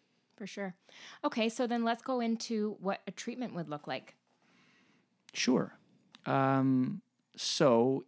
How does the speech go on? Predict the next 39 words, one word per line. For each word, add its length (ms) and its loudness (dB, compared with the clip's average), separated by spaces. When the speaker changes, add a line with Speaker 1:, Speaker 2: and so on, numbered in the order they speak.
Speaker 2:
in 500 6
functional 560 0
medicine, 640 0
there's 200 -2
a 80 -4
term, 560 -4
and 100 8
it's 140 6
interesting 360 4
how 140 4
functional 420 2
medicine 640 4
and 200 2
integrative 440 4
medicine 360 2
has 80 -6
been 140 -4
preaching 340 0
health 280 -4
resides 380 -4
in 80 0
the 60 -2
gut 220 -6
for 140 -6
how 100 -2
many 160 2
years 240 0
now? 240 0
Speaker 1:
Mm-hmm. 220 -8
Speaker 2:
How 140 -2
many 180 8
decades? 840 0
And 300 6
now 420 4
the 100 -2
literature 420 -2
is 100 -2
actually 260 -4
consistent 760 -4